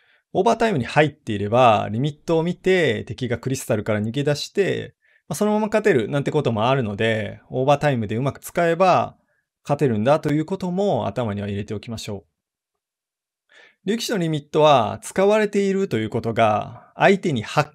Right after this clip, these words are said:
きりとわかるだけに、見せるだけで防御を落とすことができたりと、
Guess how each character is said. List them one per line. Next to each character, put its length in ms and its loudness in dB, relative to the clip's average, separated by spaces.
き 100 -2
り 100 -4
と 120 -4
わ 80 -2
か 100 2
る 220 -4
だ 160 0
け 180 -2
に、 380 -4
見 100 -2
せ 160 0
る 140 2
だ 140 0
け 140 -2
で 600 2
防 220 2
御 120 -4
を 40 -4
落 80 -10
と 40 -8
す 80 -12
こ 100 -10
と 80 -16
が 100 -6
で 120 -4
き 80 -20
た 140 -6
り 100 -10
と、 320 -4